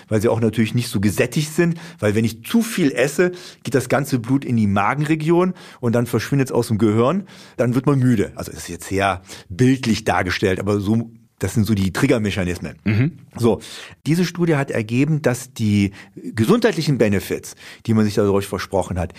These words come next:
Speaker 1: in Wirklichkeit nicht vorhanden sind.
Speaker 2: Okay.
Speaker 1: Aber man nimmt halt weniger Kilokalorien zu sich, weil man eben eine, in einer kürzeren Zeit nur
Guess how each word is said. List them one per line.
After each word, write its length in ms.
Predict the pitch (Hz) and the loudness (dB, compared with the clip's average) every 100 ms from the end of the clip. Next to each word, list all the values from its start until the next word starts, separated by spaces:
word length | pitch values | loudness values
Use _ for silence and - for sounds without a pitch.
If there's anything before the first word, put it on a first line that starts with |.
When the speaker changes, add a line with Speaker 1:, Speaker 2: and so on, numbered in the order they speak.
| - - | -20 -6
Speaker 1:
in 160 | - 113 | 0 2
Wirklichkeit 420 | 127 151 127 131 | 2 2 0 0
nicht 160 | 135 - | -2 0
vorhanden 380 | 131 92 80 71 | -2 0 -6 -8
sind. 160 | - | -4
Speaker 2:
Okay. 260 | 143 113 76 - - - | -2 -2 -4 -8 -14 -2
Speaker 1:
Aber 500 | 151 180 190 - - _ - - - | 0 0 0 -4 -4 _ -20 -10 -2
man 200 | 117 120 | 0 2
nimmt 200 | 185 220 | 0 2
halt 200 | 190 156 | 0 2
weniger 340 | 165 170 165 | 0 2 0
Kilokalorien 720 | 160 - 160 - 120 101 101 92 | -2 2 2 2 0 2 0 -2
zu 180 | 107 | -2
sich, 200 | 107 131 - - - | 0 -2 -4 -18 -2
weil 140 | 123 | 0
man 200 | 123 120 | 2 0
eben 300 | 123 123 127 | 0 -4 -2
eine, 260 | 120 117 113 | 0 2 2
in 100 | 113 | 2
einer 140 | 107 | 0
kürzeren 460 | 101 156 160 151 131 | 2 0 0 -6 -4
Zeit 420 | - 120 123 - - _ | -2 0 -2 -6 -20 _
nur 460 | 120 120 113 107 | 0 2 2 -2